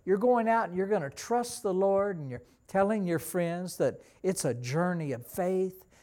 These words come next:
that you're gonna go out trusting the Lord, but you're gonna wait to see how much money you can get your friends to help you out with before you go,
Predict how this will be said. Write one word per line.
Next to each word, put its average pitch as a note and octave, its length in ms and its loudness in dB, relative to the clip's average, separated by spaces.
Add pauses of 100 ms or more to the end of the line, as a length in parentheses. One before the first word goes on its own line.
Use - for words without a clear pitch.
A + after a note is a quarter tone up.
(120)
that D#3+ 180 -4
you're G3+ 100 0
gonna F#3 240 0
go G3 240 4
out E3 220 2
trusting F#3 540 -4
the D#3 100 -4
Lord, F3 560 -2 (260)
but E3+ 160 -4
you're G3 140 2
gonna F#3 260 0
wait G3+ 480 2
to E3+ 100 -6
see G3+ 420 -2
how F3+ 200 0
much F3+ 300 -6
money G3+ 480 -4 (280)
you E3+ 160 0
can E3+ 240 -6
get F#3 280 -2
your D#3 100 -2
friends F#3+ 440 -2
to D#3 120 -4
help F#3 300 -2
you E3 160 2
out G3 240 2
with F#3+ 340 -2
before G3+ 380 0
you G3 160 0
go, G#3+ 480 2